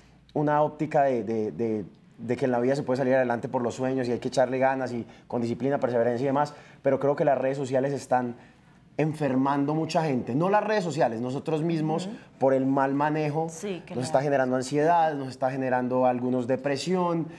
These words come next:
Speaker 1: Bueno, en fin, una vuelta pesada que me gustaría que desde tu punto de vista, tú
Speaker 2: Ujú,
Speaker 1: que eres una
Speaker 2: ujú.
Speaker 1: crack en esta vuelta,
Speaker 2: Ujú.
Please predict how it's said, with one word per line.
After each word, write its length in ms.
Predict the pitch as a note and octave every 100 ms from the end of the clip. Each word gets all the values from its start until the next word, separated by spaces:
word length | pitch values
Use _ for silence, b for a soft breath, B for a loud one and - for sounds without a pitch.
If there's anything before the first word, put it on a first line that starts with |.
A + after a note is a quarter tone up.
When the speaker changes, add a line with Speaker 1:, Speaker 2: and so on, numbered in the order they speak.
| B -
Speaker 1:
Bueno, 180 | D3 C#3+
en 100 | C3
fin, 180 | C#3+
una 180 | A#2 C3
vuelta 540 | D3 D3+ D3+ D3+ D3+ -
pesada 580 | C3+ C3 B2+ C#3 D#3 B B _
que 100 | -
me 60 | C3
gustaría 420 | B2+ B2+ B2 B2+
que 100 | C#3
desde 200 | C3 A#2+
tu 220 | A#2 C3
punto 320 | - B2+ B2 D3
de 60 |
vista, 300 | C3+ - C#3 -
tú 80 | C#3
Speaker 2:
Ujú, 60 |
Speaker 1:
que 60 | -
eres 120 | C#3
una 140 | C#3 C#3
Speaker 2:
ujú. 100 | A2
Speaker 1:
crack 400 | D3+ C3+ C3 -
en 120 | C3
esta 220 | C3 -
vuelta, 400 | C3 C3+ B2+ G#3
Speaker 2:
Ujú. 380 | C#4+ C4+ G3+ A3